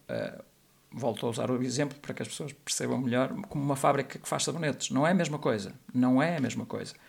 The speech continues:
E a fábrica de sabonetes há de ter as suas especificidades também. Erros de gestão,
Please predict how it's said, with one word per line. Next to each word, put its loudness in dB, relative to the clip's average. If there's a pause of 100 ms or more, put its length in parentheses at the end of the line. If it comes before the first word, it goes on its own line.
(280)
E 2
a 4
fábrica 4
de 2
sabonetes 0
há 4
de -4
ter 2
as 4
suas 2
especificidades 2
também. 4 (680)
Erros 10
de -4
gestão, 6